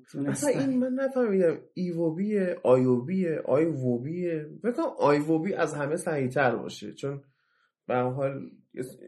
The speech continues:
Speaker 2: اسمهایی که اینا دارن خیلی شکسته طوریه، مثل لوکاکو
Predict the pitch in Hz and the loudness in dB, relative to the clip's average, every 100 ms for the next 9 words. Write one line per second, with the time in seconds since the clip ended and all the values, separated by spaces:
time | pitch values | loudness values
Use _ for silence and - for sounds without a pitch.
0 | - - - 151 151 165 160 160 202 214 | -20 -10 2 2 4 2 2 4 4 4
1 | 220 175 156 151 151 147 185 175 170 185 | 0 0 2 0 2 2 2 0 -2 -6
2 | 185 - 185 190 170 - 139 - 131 131 | -6 -4 -4 -4 -4 -2 -4 -4 -4 -2
3 | 120 123 123 107 120 127 123 131 127 123 | -2 -2 -4 -4 -4 -4 -2 -2 -2 -4
4 | 113 - | -6 -6